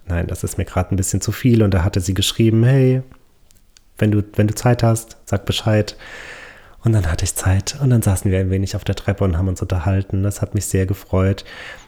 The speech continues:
Und vielleicht wurde mein Freund im Laufe dieser vielen Stunden auf dieser Convention von zwei ganz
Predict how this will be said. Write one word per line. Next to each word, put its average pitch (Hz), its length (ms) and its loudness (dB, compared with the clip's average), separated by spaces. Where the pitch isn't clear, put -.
Und 139 120 4
vielleicht 160 720 4
wurde 147 240 6
mein 123 180 4
Freund 85 600 -2
im 117 120 2
Laufe 113 460 2
dieser 107 300 0
vielen 131 420 2
Stunden 95 460 0
auf - 120 -4
dieser 95 200 -4
Convention 85 680 -2
von - 180 -8
zwei 107 220 -2
ganz 117 400 0